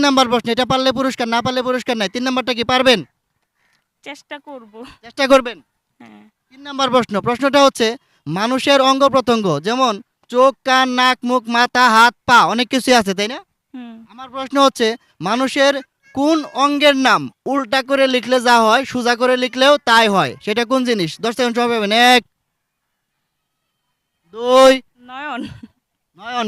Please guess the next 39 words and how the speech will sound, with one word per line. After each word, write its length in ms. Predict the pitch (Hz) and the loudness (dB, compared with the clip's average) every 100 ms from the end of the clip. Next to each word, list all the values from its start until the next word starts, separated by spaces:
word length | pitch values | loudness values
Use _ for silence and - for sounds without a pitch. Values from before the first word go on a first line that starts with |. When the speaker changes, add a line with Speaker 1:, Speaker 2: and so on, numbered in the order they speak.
| 202 | 0
Speaker 1:
কিভাবে? 320 | 233 240 254 330 _ _ _ _ _ _ _ _ _ _ _ _ _ _ _ _ _ _ _ - | 2 2 0 -4 _ _ _ _ _ _ _ _ _ _ _ _ _ _ _ _ _ _ _ -18
Speaker 2:
ন 120 | 277 277 294 | -10 -8 -8
অন্তস্থ 380 | 320 302 302 - 339 381 311 | -10 -14 -18 -12 -6 -6 -6
ন, 20 | 269 226 214 | -8 -8 -8
আবার 160 | 254 285 302 | -8 -8 -10
উল্টা 200 | 294 277 | -12 -14
করে 160 | 269 294 302 | -14 -14 -12
লিখলে 240 | 294 302 311 | -14 -14 -12
হচ্ছে 260 | 302 - 311 285 | -14 -12 -12 -10
ন 20 | 269 294 | -10 -12
অন্তস্থ 320 | 277 269 - 262 208 | -14 -18 -18 -18 -18
ন। 20 | 208 220 _ 185 | -20 -20 _ -20
Speaker 1:
নয়ন, 480 | 202 240 240 226 202 196 | -18 -10 -6 -4 -4 0
রাইট, 220 | 220 220 220 | 2 2 2
রাইট। 160 | 196 - - - | 0 -2 -14 -6
এটা 100 | 190 233 | 0 2
উল্টা 180 | 247 262 247 | 2 0 0
সোজা 180 | 262 233 | 0 2
যাই 120 | 233 247 | 2 2
লিখি 180 | 247 247 | 0 -2
না 100 | 247 | -2
কেন, 160 | 277 254 | -2 0
নয়ন 160 | 247 240 | 0 2
নয়নই 240 | 240 226 196 | 0 0 -2
থাকে। 180 | 180 147 - - - | -4 -6 -10 -14 -4
তো 40 | 214 | -2
আপনি 160 | 220 254 | 0 -2
তিনটার 240 | 269 262 262 | -2 0 0
মধ্যে 160 | 254 247 | 0 0
দুইটা 180 | 254 247 | 0 0
পারছেন, 200 | 247 269 269 | 0 0 -2
আপনার 200 | 240 254 | -2 -2
জন্য 120 | 254 247 | -2 -4
ছোট্ট 120 | 254 254 | -4 -4
একটা 200 | 233 240 | -2 -2
পুরস্কার। 360 | 240 - 202 139 _ _ _ _ _ _ _ _ - | -2 0 -2 -4 _ _ _ _ _ _ _ _ -20
হুম। 140 | - _ - - | -20 _ -20 -12
ধরেন, 160 | 185 226 | -6 -2
আমাদের 200 | 240 254 | 0 2